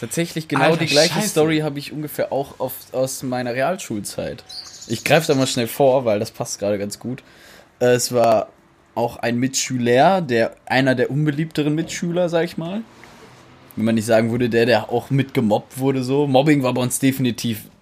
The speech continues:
Speaker 1: ein richtiges Ding auf der Schule.
Speaker 2: Ja,
Speaker 1: Uns wurde
Speaker 2: okay,
Speaker 1: richtig
Speaker 2: krass.
Speaker 1: gemobbt. Ähm,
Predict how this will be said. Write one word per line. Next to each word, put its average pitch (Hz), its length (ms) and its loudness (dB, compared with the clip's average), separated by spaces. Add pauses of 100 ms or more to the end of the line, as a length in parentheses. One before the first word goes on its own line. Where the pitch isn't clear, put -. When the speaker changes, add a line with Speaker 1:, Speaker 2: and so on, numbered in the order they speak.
(120)
Speaker 1:
ein 113 120 -8
richtiges 110 600 -4
Ding 113 200 0
auf 90 160 -8
der 95 120 -6
Schule. 98 420 -6
Speaker 2:
Ja, 127 360 -4
Speaker 1:
Uns 120 200 0
wurde 123 120 2
Speaker 2:
okay, 107 120 -4
Speaker 1:
richtig 123 280 0
Speaker 2:
krass. 131 120 0
Speaker 1:
gemobbt. 107 440 0 (540)
Ähm, 117 480 2